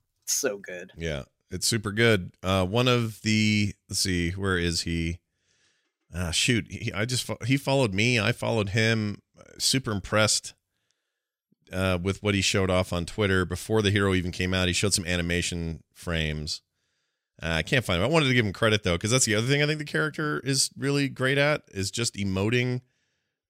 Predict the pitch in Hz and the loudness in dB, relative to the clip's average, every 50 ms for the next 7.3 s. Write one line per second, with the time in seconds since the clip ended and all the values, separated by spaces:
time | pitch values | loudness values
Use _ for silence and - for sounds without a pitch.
0 | _ - 90 95 95 95 95 95 92 92 92 87 90 92 92 95 90 92 104 104 | _ -6 -4 -2 -2 0 -2 -2 -2 -4 -6 -10 -12 -16 -18 -16 -6 -4 -4 -4
1 | 92 104 113 107 107 107 104 95 - - 110 107 104 104 - - 113 110 104 107 | 0 0 0 2 2 2 0 0 2 0 0 2 0 -2 -2 -2 -2 -2 0 0
2 | 110 110 110 110 113 117 113 117 120 113 - 127 123 123 120 - 107 92 - - | 2 4 4 4 4 2 0 0 -2 -2 0 0 0 0 0 0 0 0 0 -2
3 | - 110 107 101 92 90 95 104 113 - - 98 92 98 107 - - 120 120 127 | 0 0 -2 -2 -2 -2 -2 -4 -4 -2 -4 -2 -2 -2 -6 -4 -2 0 0 0
4 | 123 104 85 92 98 107 110 - 120 110 104 95 90 85 - 95 90 90 90 85 | 0 -2 -2 -2 -2 -2 -2 -2 -2 -2 -2 -2 -4 -6 -6 -6 -6 -2 0 0
5 | - - 104 101 - - 101 95 95 95 95 90 - - _ _ _ _ _ - | 0 0 0 -2 -2 -4 -6 -6 -4 -4 -4 -4 -6 -8 _ _ _ _ _ -4
6 | - 107 101 101 104 107 104 95 92 90 92 90 - - 87 92 95 90 - - | 0 2 2 2 2 0 0 -2 -4 -6 -6 -8 -8 -6 -4 -4 -2 -2 -2 -2
7 | 98 95 95 92 92 - | 0 0 0 0 -2 -4